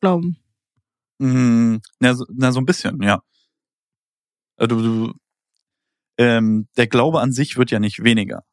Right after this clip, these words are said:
Speaker 2: So, er muss sich halt nur irgendwie anders positionieren, in andere Bahnen irgendwie gelenkt werden, so. Und anstelle der, der Religion,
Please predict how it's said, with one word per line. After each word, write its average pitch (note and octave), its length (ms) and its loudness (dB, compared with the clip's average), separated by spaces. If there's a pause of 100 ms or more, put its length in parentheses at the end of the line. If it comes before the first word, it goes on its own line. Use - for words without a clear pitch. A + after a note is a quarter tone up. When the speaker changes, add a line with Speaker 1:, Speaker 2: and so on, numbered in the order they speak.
(220)
Speaker 2:
So, G2+ 320 -4 (180)
er G2+ 140 0
muss B2 260 2
sich B2+ 180 -2
halt A2 180 -2
nur A#2+ 360 0 (100)
irgendwie A#2 680 0
anders G#2+ 840 -4 (180)
positionieren, A2 560 -2
in F#2+ 100 -8
andere G2 300 -4
Bahnen G#2+ 440 -2
irgendwie - 320 -10
gelenkt - 380 -12
werden, C2+ 300 -10
so. E2+ 200 -10 (640)
Und A2 500 0
anstelle C3 920 0 (140)
der, G#2+ 140 0 (580)
der A2 480 0
Religion, C3+ 720 -2